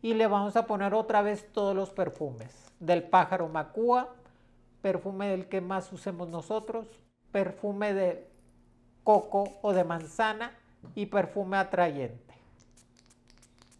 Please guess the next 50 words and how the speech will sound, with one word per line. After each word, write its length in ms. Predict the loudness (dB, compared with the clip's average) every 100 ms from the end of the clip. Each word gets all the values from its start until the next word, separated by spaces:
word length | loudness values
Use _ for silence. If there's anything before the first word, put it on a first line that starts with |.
| _ -2
Y 100 | -2
esto 220 | 0 -4
nos 200 | -2 2
va 80 | 0
a 40 |
ayudar 500 | 2 2 4 4 -2 -2
completamente 880 | -2 0 0 0 0 -2 -4 0 -2
a 140 | 0
tener 320 | -4 -2 -4
ese 340 | -4 -2 -2 0
deseo 600 | -4 -6 -6 -6 -6 -10 -20 -20 -20 _ -20 -10
a 160 | -6
pedir 460 | 0 0 0 -4 -6
lo 220 | -2 -2 -2
que 120 | -6
tanto 420 | -2 -4 -2 -4
necesitamos, 920 | -4 -6 -8 -10 -6 -6 -6 -12 -10
de 260 | -14 -12 -6
visualizar 680 | -4 0 0 0 0 0 2
a 80 | 2
la 120 | 0
Virgen 380 | -2 -6 -8 -2
de 100 | 0
Fátima, 440 | 0 -2 -4 -4
a 40 | 0
la 140 | 0
Virgen 420 | -2 -8 -8 -6
María, 500 | -2 -2 -2 -6 -12 -16 -8
a 140 | -4
la 160 | -2 -2
Virgen 680 | -4 -8 -8 -10 -10 -14 -16
mística 680 | -8 -6 -6 -6 -8 -4 -6
que 120 | -4
nos 220 | -6 -2
va 80 | 0
a 20 | 0
ayudar, 440 | 0 2 2 0
nos 240 | -4 0
va 60 | 2
a 40 |
abrazar 520 | 2 2 2 2 0 -2
y 100 | -6
nos 340 | -4 -2 0
va 80 | -2
a 100 | 0
conceder 500 | -4 -2 -6 -4 -4
eso 260 | -6 -8
que 120 | -8 -6
tanto 460 | -4 -6 -6 -8
deseamos. 560 | -8 -8 -8 -8 -10